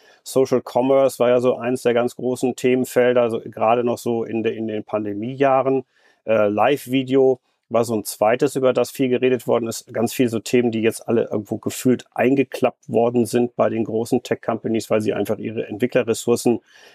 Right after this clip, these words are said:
reduzieren mussten, beziehungsweise diese exorbitanten Mitarbeitereinstellungszahlen, die man in zwanzig zwanzig und einundzwanzig gesehen hat, die wurden jetzt wieder ein bisschen zurückgeführt. Das verdeckt vielleicht so ein bisschen, dass ja trotzdem ganz viel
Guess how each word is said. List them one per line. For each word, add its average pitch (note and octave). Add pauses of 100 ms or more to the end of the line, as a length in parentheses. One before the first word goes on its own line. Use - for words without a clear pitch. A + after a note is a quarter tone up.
(100)
reduzieren A#2
mussten, A2+
beziehungsweise G#2
diese G#2 (420)
exorbitanten A#2
Mitarbeitereinstellungszahlen, A2
die A2
man G#2+
in G2+
zwanzig A2
zwanzig A2+
und G2
einundzwanzig G#2+
gesehen G#2+
hat, G#2
die G2
wurden G#2
jetzt G#2
wieder G#2
ein G2
bisschen G2
zurückgeführt. - (680)
Das C3
verdeckt D3
vielleicht D#3+
so D#3
ein C#3
bisschen, C#3 (540)
dass B2+
ja A#2+
trotzdem C#3+
ganz A#2+
viel A#2+